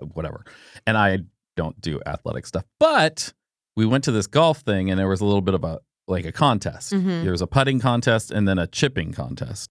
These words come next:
Speaker 2: Yeah.
Speaker 1: Nobody did well at the putting contest.
Speaker 2: No.
Speaker 1: No, we all
Speaker 2: <laughs>
Speaker 1: sucked at that.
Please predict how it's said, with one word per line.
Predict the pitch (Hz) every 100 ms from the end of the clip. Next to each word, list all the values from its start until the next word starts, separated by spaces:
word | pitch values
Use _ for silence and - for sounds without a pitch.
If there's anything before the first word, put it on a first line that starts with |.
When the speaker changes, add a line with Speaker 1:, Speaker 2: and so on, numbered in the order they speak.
| -
Speaker 2:
Yeah. | 202 170 - _
Speaker 1:
Nobody | 98 139 165 156
did | 120 101
well | 87
at | 80
the | -
putting | - - -
contest. | - - - - - _
Speaker 2:
No. | 196 170 180 -
Speaker 1:
No, | 95 -
we | 101 101
all | 85 80 80 - 262
Speaker 2:
<laughs> | - _
Speaker 1:
sucked | - 85 -
at | -
that. | - -